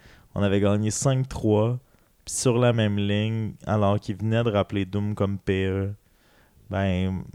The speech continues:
j'avais marqué un but, deux passes, puis lui deux buts, une passe, puis ça avait été un, un bon moment de hockey, mais où ça m'avait prouvé les racines de, euh, là, il vient de voir l'heure, mais, euh,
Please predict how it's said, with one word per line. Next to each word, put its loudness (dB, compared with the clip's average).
j'avais 2
marqué -2
un 2
but, -4
deux 2
passes, 0
puis -14
lui -8
deux -4
buts, -4
une -6
passe, -6
puis -10
ça -8
avait -6
été -6
un, 0
un 0
bon 2
moment 4
de 4
hockey, 2
mais 4
où 4
ça 0
m'avait 4
prouvé -2
les -2
racines -2
de, -6
euh, -2
là, 0
il -2
vient -2
de -6
voir 2
l'heure, 0
mais, 2
euh, 2